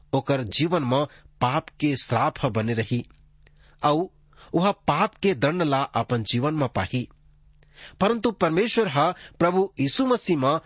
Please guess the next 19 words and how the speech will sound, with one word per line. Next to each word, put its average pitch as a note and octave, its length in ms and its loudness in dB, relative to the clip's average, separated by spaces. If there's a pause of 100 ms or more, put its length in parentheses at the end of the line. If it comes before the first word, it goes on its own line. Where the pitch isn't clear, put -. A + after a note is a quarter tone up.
(200)
हमर D#3 260 0
बर D#3+ 300 0
एक D#3 260 -2
ऐसन C3 420 -2 (220)
रास्ता A2+ 440 -2
ला D#3+ 140 0
तैयार A2+ 400 -2
कर A2 220 -4
दे G2+ 220 -2
हवे B2+ 180 2 (760)
कि F#3+ 100 2
हमन G3+ 420 0 (300)
पाप D3+ 300 -2
ले F3 180 2
क्षमा D3+ 400 0
पा B2 200 0
सकथन C3 500 -4 (600)
और E3 80 4
वो G3 340 0